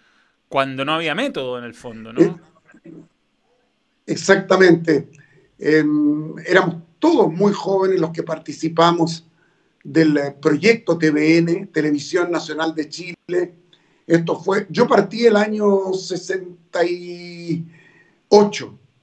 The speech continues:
Speaker 2: en este proyecto, eh, un año antes que el canal se-, que el canal, em, y éramos, como te digo, todos novatos, o la mayoría era novata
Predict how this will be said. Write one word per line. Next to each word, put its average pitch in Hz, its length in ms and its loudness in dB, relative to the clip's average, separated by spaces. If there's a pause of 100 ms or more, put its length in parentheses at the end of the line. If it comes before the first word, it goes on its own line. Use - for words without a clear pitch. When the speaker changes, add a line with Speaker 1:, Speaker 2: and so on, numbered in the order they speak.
Speaker 2:
en 156 120 0
este 160 200 0
proyecto, 165 680 -2 (460)
eh, 160 220 0
un 175 180 0
año 208 300 2
antes 208 380 -4
que - 80 -10
el 170 100 -8
canal 185 320 -6
se-, 196 220 -18
que 160 140 -8
el 165 100 -6
canal, 190 280 0 (1500)
em, 156 500 -4 (380)
y 175 100 -2
éramos, 214 280 4
como 165 200 0
te 165 180 2
digo, 185 720 0
todos 196 260 6
novatos, 170 680 -2 (120)
o 160 120 0
la 156 140 -4
mayoría 160 760 -6 (600)
era 190 240 0
novata 180 640 -4